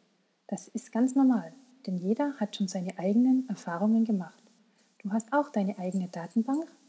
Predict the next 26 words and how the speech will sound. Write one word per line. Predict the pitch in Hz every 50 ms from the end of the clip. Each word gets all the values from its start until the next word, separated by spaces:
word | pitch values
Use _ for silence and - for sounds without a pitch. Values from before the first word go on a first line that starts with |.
| _ -
dein | 196 185 -
eigenes | 185 185 190 233 233 220 -
Universum, | 208 196 180 180 165 170 170 175 185 - - 277 302 - - _ _ _ _ _
wo | - 180 - - -
all | 240 285 320 311
deine | 269 262 240 240 214
Erfahrungen, | 190 - - 196 190 202 208 247 262 277 294 311 320 - - - - - _ _ -
die |
du | 202 202
bis | 175 175 - -
heute | - 208 233 - - -
erlebt | 180 165 170 185 214 262 254 - -
hast, | 302 294 294 - - - _
gespeichert | - 196 - - - 165 165 - - 254 254
sind. | - - 160 151 - _ _ _ _ _ _ _ _ - - - - - _
Und | - 202 208
du | 226
siehst | 202 - 254 269 262 -
die | - 220
Welt | 226 208 214 214 -
so, | - 330 359 415 415 - - _ _ _ _ _ _ _ -
wie | 226 214
es | 208 202
dir | - - 202 185
deine | - 180 196 226 262 254
Datenbank | - 175 165 - - 247 233 233 240 262 254